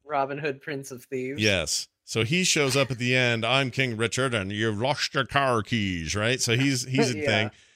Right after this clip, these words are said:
Speaker 2: And then this one, they go for, at the time anyway, it was, like, budget Sean Connery,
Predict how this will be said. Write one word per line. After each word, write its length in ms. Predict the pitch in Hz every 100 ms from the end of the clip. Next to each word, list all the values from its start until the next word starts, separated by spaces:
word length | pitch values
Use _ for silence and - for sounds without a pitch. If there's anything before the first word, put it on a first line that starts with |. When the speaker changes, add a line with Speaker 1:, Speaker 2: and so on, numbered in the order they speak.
| _
Speaker 2:
And 160 | 120 131
then 360 | 143 151 147 139
this 260 | 147 196
one, 320 | 160 147 139 131 _
they 140 | 131 135
go 240 | 139 143
for, 440 | 147 139 127 123 -
at 260 | 156 165
the 80 | 147
time 380 | - 185 240 220
anyway, 480 | 156 127 120 117 113
it 80 | 131
was, 160 | 131 120
like, 320 | 117 107 101
budget 360 | 135 143 131 -
Sean 280 | 123 110 107
Connery, 540 | 110 104 104 104